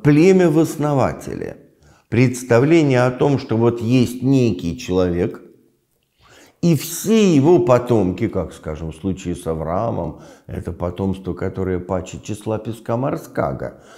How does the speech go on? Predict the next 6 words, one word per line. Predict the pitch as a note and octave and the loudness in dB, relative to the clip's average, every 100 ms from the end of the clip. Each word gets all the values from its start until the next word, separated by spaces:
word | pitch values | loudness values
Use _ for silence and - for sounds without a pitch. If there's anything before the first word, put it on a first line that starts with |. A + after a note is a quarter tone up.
| - _ - | -20 _ -10
э, | G#2+ G#2 F#2+ | -8 -6 -4
да, | G#2+ A2+ | 0 -2
все | - - - G3+ E3 | -4 -8 0 4 4
его | B2 A2 | 6 4
многочисленные | G#2+ G#2+ G2+ G#2+ - G#2 - E2+ F2+ | 4 2 2 0 -2 -10 -8 -8 -8
потомки, | E2+ D#2+ - A#1 B1+ - C3 | -8 -10 -10 -12 -12 -10 -12